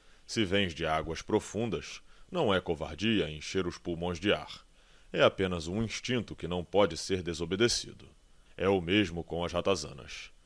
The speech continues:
Para ti são insuportáveis. São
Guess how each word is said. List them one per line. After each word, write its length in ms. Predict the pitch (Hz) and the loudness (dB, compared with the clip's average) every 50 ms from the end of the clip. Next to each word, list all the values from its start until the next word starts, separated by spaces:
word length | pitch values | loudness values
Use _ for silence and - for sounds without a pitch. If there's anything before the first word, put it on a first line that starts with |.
| - - - - - - | -20 -20 -20 -16 -2 2
Para 180 | 147 143 135 | 4 6 6
ti 220 | 131 - - 123 117 | 4 4 0 -2 0
são 160 | - 98 92 | 0 0 -2
insuportáveis. 960 | 90 - 90 - 101 95 90 - - - - - - - - - - - - - - - - - - - - | -2 -4 -4 -2 -2 -2 -2 -6 -12 -14 -16 -16 -18 -18 -18 -18 -18 -18 -20 -20 -20 -20 -20 -20 -20 -20 -14
São 460 | - - - 101 101 107 104 104 - | -10 -4 0 2 4 4 4 2 -2